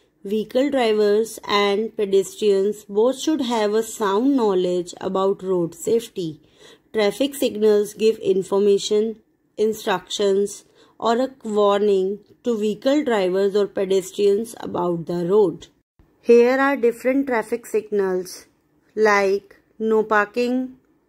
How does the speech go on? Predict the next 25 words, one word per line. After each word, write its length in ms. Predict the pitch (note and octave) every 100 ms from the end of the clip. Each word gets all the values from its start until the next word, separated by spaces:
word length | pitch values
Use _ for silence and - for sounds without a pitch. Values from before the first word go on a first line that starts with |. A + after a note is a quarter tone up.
| _
parking 460 | G3+ G#3 G#3 C#4
is 140 | C#4 B3
allowed, 640 | A#3 G3+ F#3 F3+ G3 - _ _ _
no 300 | G#3 A3+ A3+
entry, 600 | G#3+ A3 A3 A#3+ A#3+ C4+ - _ _ _ _ _ _
no 320 | A3+ B3 D4+
horn 300 | D4+ D4 D4
please, 640 | C#4+ A3 G#3 G#3 G3+ - - _ _ _ _ _
left 460 | G3+ G#3+ A3+ - -
turn 260 | B3 B3+
prohibited, 720 | B3+ B3+ A#3 A3+ A3+ A#3 A#3+ B3+ _ _ _ _ _ _ _ -
right 480 | F3+ A3+ A#3 B3+ B3+
turn 280 | A3+ A3
prohibited. 640 | A3 G#3 F3 E3+ E3+ E3+ E3+ _ _ _ _ - _ _ _
Next 300 | A#3+ B3 B3+
symbol 320 | C#4+ C4+ C4
is 460 | B3+ A#3+ B3 - -
speed 420 | - C4+ C4 C#4
limit 420 | B3 A#3 A3 A3
forty 400 | - G#3 G#3+ C4
kilometer 540 | B3+ A#3 G3+ G3 F#3 G3
per 260 | G#3 G3 -
hour, 460 | G#3 G#3+ G#3 E3+ - _ _ _ _ _ -
zebra 460 | F3 G#3 F#3 G#3
crossing, 640 | G#3+ A3+ G#3+ A3+ A#3+ A#3+ B3